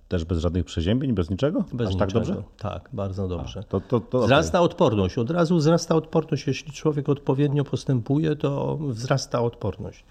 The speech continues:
Speaker 1: Okej, ale to może wróćmy, <clears throat> może jeszcze inaczej, bo zawał, no, brzmi oczywiście, e, strasznie, to tylko jeszcze pytanie, z czego ten zawał się bierze, tak? W tym przypadku rozumiem, że były to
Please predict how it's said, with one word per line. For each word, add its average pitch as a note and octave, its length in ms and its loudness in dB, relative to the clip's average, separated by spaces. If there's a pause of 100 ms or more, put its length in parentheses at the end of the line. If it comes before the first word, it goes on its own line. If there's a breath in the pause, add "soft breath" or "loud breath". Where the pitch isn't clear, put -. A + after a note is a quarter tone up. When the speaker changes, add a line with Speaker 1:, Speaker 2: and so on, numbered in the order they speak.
(280 loud breath)
Speaker 1:
Okej, E2+ 320 -2
ale F#2 220 0
to F#2+ 120 0
może F#2+ 240 2
wróćmy, F2+ 420 0
<clears throat> G2 100 4
może F2 120 0
jeszcze F#2 200 -4
inaczej, D#2+ 320 -4
bo D2+ 920 -2
zawał, D#2+ 580 0
no, D#2 200 -4 (500)
brzmi D#2+ 280 0
oczywiście, D#2 480 -2 (360 loud breath)
e, D2 360 -4
strasznie, D#2+ 400 -4
to F2+ 80 2
tylko - 160 -2
jeszcze D#2+ 180 -2
pytanie, F#2 440 0 (200 soft breath)
z - 120 -20
czego F#2+ 200 0
ten F#2 140 2
zawał E2+ 260 2
się F#2 120 -4
bierze, C2+ 340 -4
tak? F#2+ 240 -8
W - 220 -20
tym F2 180 -2
przypadku F#2 640 -4 (380 loud breath)
rozumiem, E2 340 0
że D2+ 120 -2
były E2 220 0
to E2 500 0